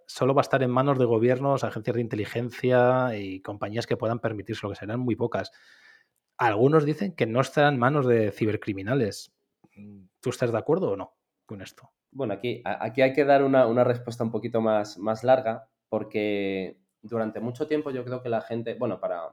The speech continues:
Speaker 2: para el que no lo conozca, aunque yo creo que ya todo el mundo que nos escuche, ¿no? El
Speaker 1: No, cuenta, cuenta, cuenta,
Speaker 2: Bueno,
Speaker 1: que
Speaker 2: el,
Speaker 1: sí es importante.
Speaker 2: básicamente lo, eh, se lleva mucho tiempo hablando de, de los ordenadores cuánticos, que al final es, pues,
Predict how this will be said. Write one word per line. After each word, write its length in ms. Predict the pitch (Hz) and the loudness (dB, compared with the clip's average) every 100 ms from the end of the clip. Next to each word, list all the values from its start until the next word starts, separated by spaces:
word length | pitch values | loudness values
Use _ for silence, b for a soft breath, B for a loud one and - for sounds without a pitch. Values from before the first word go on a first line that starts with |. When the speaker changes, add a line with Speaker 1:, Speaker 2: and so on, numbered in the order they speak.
| _ | _
Speaker 2:
para 140 | 98 95 | -4 -4
el 80 | - | -4
que 100 | 98 | -4
no 140 | 110 | 0
lo 120 | 110 | -2
conozca, 320 | 104 113 113 | -2 -4 -6
aunque 180 | 107 92 | -10 -8
yo 100 | 95 | -10
creo 220 | 98 101 | -8 -8
que 100 | 104 | -6
ya 140 | 104 101 | -6 -6
todo 180 | 104 98 | -8 -8
el 60 | |
mundo 260 | 101 110 98 | -8 -10 -12
que 80 | 98 | -14
nos 160 | 95 | -16
escuche, 360 | 95 - 110 104 | -18 -16 -14 -10
¿no? 200 | 113 135 | -6 -6
El 240 | 95 92 _ _ | -8 -14 _ _
Speaker 1:
No, 180 | 135 127 | 0 2
cuenta, 240 | 143 131 - | 2 0 0
cuenta, 320 | 139 117 90 | -2 -2 -8
cuenta, 280 | - 123 135 | -10 -2 0
Speaker 2:
Bueno, 100 | 107 | 0
Speaker 1:
que 60 | |
Speaker 2:
el, 60 | 101 | 0
Speaker 1:
sí 100 | 104 | -2
es 140 | 110 110 | -4 -6
importante. 320 | 107 - 104 | -4 -4 -4
Speaker 2:
básicamente 420 | 143 143 143 139 | -2 0 2 2
lo, 360 | 127 110 95 - 95 | 2 2 0 -6 -4
eh, 460 | 92 90 87 67 - | -2 -4 -6 -12 -12
se 160 | 117 | -4
lleva 140 | 113 135 | 2 2
mucho 240 | 147 151 | 0 -2
tiempo 220 | 143 135 | -2 2
hablando 400 | 123 123 131 117 | 4 4 4 0
de, 320 | 104 98 92 90 | 0 -2 -4 -6
de 160 | 101 | -4
los 180 | 101 - | -4 -6
ordenadores 500 | 101 104 101 104 - | -8 -4 -4 -4 -4
cuánticos, 520 | 143 147 131 - - | -2 -2 -2 -10 -10
que 100 | - | -6
al 80 | 101 | -6
final 280 | 104 104 107 | -4 -4 -2
es, 180 | 113 - | -2 -6
pues, 320 | 95 - | -20 -20